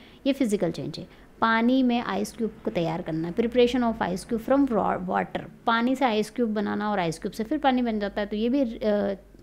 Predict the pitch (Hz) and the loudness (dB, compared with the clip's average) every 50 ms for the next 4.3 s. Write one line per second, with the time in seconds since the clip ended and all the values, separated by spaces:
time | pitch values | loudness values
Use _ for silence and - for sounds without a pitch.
0 | - _ - - 233 208 233 254 - 220 208 202 190 - - - - - - - | -20 _ -4 -2 2 2 4 4 4 2 0 0 -2 -8 -12 -18 -20 -20 -20 -20
1 | - - - - 226 - - 240 196 190 185 - 226 233 233 269 254 254 - 240 | -20 -14 -10 -10 -4 0 0 2 2 0 0 0 0 0 0 0 0 0 0 0
2 | 233 233 254 269 262 - 220 190 190 202 214 220 - 220 185 208 185 180 196 214 | 0 0 0 -2 -2 -2 -2 0 0 0 -2 -2 -2 -2 -2 0 0 0 -2 -2
3 | 214 208 - - 208 196 226 254 254 - 214 196 202 226 214 254 247 240 233 - | -4 -6 -8 -8 -6 -4 -4 -4 -2 -2 0 0 0 0 0 0 0 0 -2 -4
4 | 165 160 156 160 - 170 | -6 -8 -8 -8 -10 -14